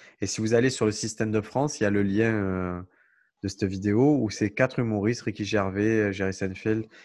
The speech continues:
Chris Rock et, euh, Louis C K qui parlent tranquillement de stand-up et c'est, c'est une discussion qui fait du bien.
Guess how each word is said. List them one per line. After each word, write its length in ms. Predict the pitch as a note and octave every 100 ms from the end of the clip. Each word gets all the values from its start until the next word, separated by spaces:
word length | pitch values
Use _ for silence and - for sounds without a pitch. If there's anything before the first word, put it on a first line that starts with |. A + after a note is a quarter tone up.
| _ -
Chris 240 | A2 G2+
Rock 320 | - A#2 A#2 -
et, 240 | G2+ G2
euh, 560 | F#2+ F#2 F2+ F2+ F2+ F2+ F2+ -
Louis 180 | F#2
C 140 | G2 G2
K 120 | B2
qui 140 | A#2+ G2+
parlent 320 | - G#2 G#2+
tranquillement 480 | - G#2 - G2+ G2+
de 120 | G2+
stand-up 380 | - F#2+ G2 G#2
et 60 | F#2+
c'est, 320 | - F#2 - _ _
c'est 160 | -
une 60 | G#2
discussion 340 | G#2 - -
qui 80 | A2
fait 100 | -
du 120 | G2+
bien. 220 | G2 G#2